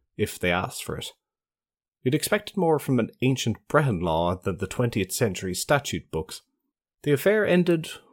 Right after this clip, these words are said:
with a one pound fine for the publican and a fine of two and sixpence for each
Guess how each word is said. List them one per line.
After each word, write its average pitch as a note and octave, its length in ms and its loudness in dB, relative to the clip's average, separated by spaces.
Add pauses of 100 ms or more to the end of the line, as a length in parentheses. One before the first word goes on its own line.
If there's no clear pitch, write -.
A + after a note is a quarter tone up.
(120)
with G2 160 -6
a G2+ 60 2
one D3 240 2
pound C3+ 340 2
fine G2+ 380 0
for - 120 -4
the F2+ 80 -4
publican F2+ 540 -2 (460)
and F2 80 -2
a F2 40 -6
fine B2 360 2
of F#2+ 100 -10
two E3+ 260 2
and A#2 140 2
sixpence - 560 -4
for F2 160 -2
each - 340 -4